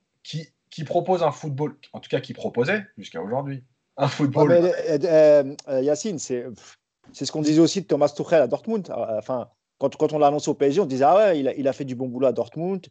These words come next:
Speaker 2: dans
Speaker 1: Oui,
Speaker 2: le
Speaker 1: oui.
Speaker 2: jeu, et cetera. » C'est pour ça, tout à l'heure, je te dis, c'est un peu les mêmes profils, finalement, tu vois.
Speaker 1: La, l'avantage de Pochettino, c'est qu'il connaît le club.
Speaker 2: Oui, oui, bien sûr.
Speaker 1: Voilà.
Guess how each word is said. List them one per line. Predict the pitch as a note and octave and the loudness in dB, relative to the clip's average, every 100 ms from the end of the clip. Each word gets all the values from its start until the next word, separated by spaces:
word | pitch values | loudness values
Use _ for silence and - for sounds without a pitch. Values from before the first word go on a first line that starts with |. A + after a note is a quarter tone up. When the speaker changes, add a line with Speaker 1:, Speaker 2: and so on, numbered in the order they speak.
| _ _ | _ _
Speaker 2:
dans | A#2 B2+ | -4 0
Speaker 1:
Oui, | C#4 | 0
Speaker 2:
le | |
Speaker 1:
oui. | D#4 | 2
Speaker 2:
jeu, | F3 | 0
et | E3 | 0
cetera. » | - D3+ E3+ - _ _ | -2 0 0 -2 _ _
C'est | - | -4
pour | |
ça, | G3 | -2
tout | C4+ | 4
à | |
l'heure, | B3 | 4
je | - | 2
te | |
dis, | G3+ | -8
c'est | A3+ | -4
un | F3 | -2
peu | F3 | 0
les | E3 | 0
mêmes | E3 | -2
profils, | - C#4 - A#3 | -2 -4 -2 -6
finalement, | F#3+ D3 D3+ | -6 -6 -6
tu | C3 | -10
vois. | - _ _ _ _ _ | -16 _ _ _ _ _
Speaker 1:
La, | - C3+ C#3+ | 0 2 4
l'avantage | C#3+ D3 E3+ F#3 C#3 | 2 4 4 2 2
de | |
Pochettino, | C#3 C#3 B2+ A#2+ D#3+ | -4 -8 -10 -6 -6
c'est | G#3+ D3 | -6 -10
qu'il | D3 | -10
connaît | F3 F3 | -6 -6
le | - | -4
club. | D#3+ G#3 _ _ _ _ - | -8 -8 _ _ _ _ -2
Speaker 2:
Oui, | G3+ | 0
oui, | A3 G3+ | 2 0
bien | C3+ | -2
sûr. | D#3 - | -4 -8
Speaker 1:
Voilà. | G2+ | -10